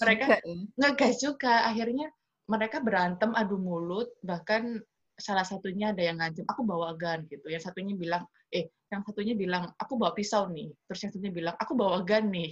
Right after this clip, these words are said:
Speaker 1: gitu. Dan itu sampai rame banget. Dan aku sama teman-temanku kayak, "Oh, oh. <laughs> Kayaknya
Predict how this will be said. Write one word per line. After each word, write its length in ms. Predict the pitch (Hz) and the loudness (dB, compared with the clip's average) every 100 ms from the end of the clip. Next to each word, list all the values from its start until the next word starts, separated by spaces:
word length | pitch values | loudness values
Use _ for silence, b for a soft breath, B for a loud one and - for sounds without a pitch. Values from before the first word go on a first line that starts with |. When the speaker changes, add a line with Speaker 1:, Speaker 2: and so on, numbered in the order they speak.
| - | -10
Speaker 1:
gitu. 140 | - _ b b b b - | -20 _ b b b b -4
Dan 80 | 196 202 | -2 0
itu 120 | 277 269 - | 2 0 0
sampai 280 | 240 214 - | -2 0 0
rame 300 | 196 190 196 185 | 2 2 0 -2
banget. 420 | 175 208 208 196 202 _ _ - | -2 0 0 -2 -4 _ _ -6
Dan 120 | 185 175 | -4 -2
aku 160 | 185 262 | -4 -4
sama 160 | 262 226 214 | -2 -2 -2
teman-temanku 380 | 202 202 196 240 | -4 -4 -4 -6
kayak, 160 | 233 - _ _ _ 214 | -8 -8 _ _ _ 4
"Oh, 300 | 208 190 202 | 6 8 6
oh. 20 | |
<laughs> 880 | 262 - - _ _ - 494 494 - | 4 -2 -8 _ _ -14 -10 -4 2
Kayaknya 260 | 226 220 | 4 4